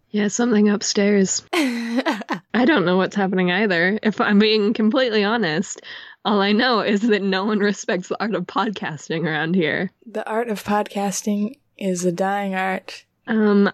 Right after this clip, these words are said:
Speaker 1: I wanna say that, like, I know that it's a precarious situation to be living with your parents, and I'm really grateful to my parents right now because I can't imagine living on my own through this, like, covid nineteen stuff. Um,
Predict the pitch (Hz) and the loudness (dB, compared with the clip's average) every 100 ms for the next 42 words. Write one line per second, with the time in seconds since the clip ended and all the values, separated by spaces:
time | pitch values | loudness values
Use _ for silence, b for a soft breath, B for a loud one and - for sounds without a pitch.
0 | - 202 226 247 269 330 - 254 254 220 | 0 2 4 4 2 -2 2 4 4 2
1 | 214 202 185 - - 185 180 180 175 180 | 0 0 0 -2 -6 -2 2 2 2 0
2 | 185 180 175 190 196 - 170 170 - 175 | 0 0 0 2 2 2 2 2 0 -2
3 | 180 156 160 196 180 180 165 160 165 160 | 0 2 2 2 2 2 2 2 0 0
4 | 175 170 165 151 151 170 180 214 - 185 | 2 2 0 -2 -2 -2 -2 -4 0 2
5 | 175 156 - 165 175 175 175 180 190 175 | 4 2 0 2 4 4 6 4 4 2
6 | 170 262 - 285 294 302 302 311 294 285 | 0 -2 0 -2 0 0 0 0 0 0
7 | 294 294 269 226 208 - 196 - 196 185 | 0 0 0 2 0 2 0 0 2 4
8 | 180 180 196 180 180 190 180 175 165 160 | 2 2 4 2 4 2 2 2 0 -2
9 | 160 190 214 226 233 233 - 233 220 - | 0 2 4 4 4 2 -2 -2 -2 -2
10 | - 226 233 220 226 220 233 226 220 240 | 0 2 4 4 4 2 4 4 4 2
11 | 240 240 - 226 214 208 196 196 190 196 | 2 2 0 2 4 4 4 4 2 2